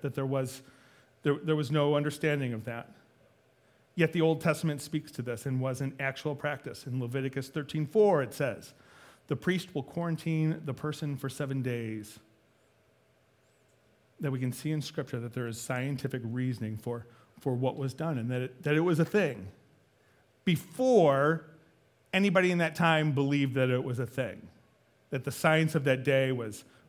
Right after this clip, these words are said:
was, was against what the, what Scripture was saying, and yet Scripture was true.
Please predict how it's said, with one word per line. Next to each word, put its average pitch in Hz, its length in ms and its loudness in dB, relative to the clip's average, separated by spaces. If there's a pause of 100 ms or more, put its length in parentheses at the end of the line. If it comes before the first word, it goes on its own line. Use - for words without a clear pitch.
(100)
was, 117 480 -6 (220)
was 120 200 -6
against 139 560 -6
what 131 200 -6
the, 131 100 -2 (140)
what 131 180 -8
Scripture 127 300 -8
was 113 100 -10
saying, 113 240 -6
and 127 160 -8
yet 135 280 -4 (100)
Scripture - 640 -12 (500)
was 110 140 -12
true. - 420 -12